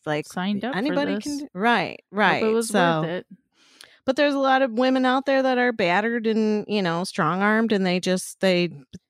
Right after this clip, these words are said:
Speaker 1: don't even
Speaker 2: I don't
Speaker 1: see
Speaker 2: feel
Speaker 1: that
Speaker 2: bad
Speaker 1: they
Speaker 2: for
Speaker 1: can
Speaker 2: her at all, 'cause she
Speaker 1: Yeah.
Speaker 2: doubles down with the bullshit too. So.
Speaker 1: That's true. She does. She does.
Speaker 2: There's
Speaker 1: Um,
Speaker 2: that
Speaker 1: so
Speaker 2: whole
Speaker 1: some
Speaker 2: interview of her, like, the birther thing when Obama was president, so she can fuck off.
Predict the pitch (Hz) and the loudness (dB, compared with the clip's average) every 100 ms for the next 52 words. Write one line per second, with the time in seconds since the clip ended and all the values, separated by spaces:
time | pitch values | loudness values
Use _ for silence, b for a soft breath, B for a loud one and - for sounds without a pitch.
0 | - 160 165 175 240 233 202 175 180 156 | -4 -2 0 0 0 0 0 0 0 0
1 | 180 190 175 202 139 147 180 170 165 160 | -2 -2 -4 -6 -8 -8 -8 -6 -2 0
2 | 196 180 175 190 165 160 160 165 - - | -2 -2 -4 -4 -4 -4 -6 -8 -6 -6
3 | - - - - - 190 180 _ b b | -6 -10 -12 -14 -14 -14 -16 _ b b
4 | - 294 254 208 - 202 143 - - 233 | -2 0 2 -2 -6 -4 -4 -6 -6 -4
5 | 185 147 85 82 - - - 143 71 90 | -2 -2 -4 -8 -10 -6 -4 -6 -8 -12
6 | - - 254 247 214 285 254 - 277 208 | -8 2 4 4 6 6 6 6 4 4
7 | 208 208 196 208 208 202 196 185 185 208 | 4 4 2 2 4 2 0 0 2 0
8 | 214 170 175 175 170 175 170 165 185 175 | 0 -2 -2 -2 -2 -2 -2 -2 0 -2
9 | 170 - - 214 - 196 220 - - 180 | -6 -12 -12 -12 -12 -12 -12 -8 -8 -6
10 | 214 220 208 - - - - | -4 -2 -2 -2 -2 -2 -2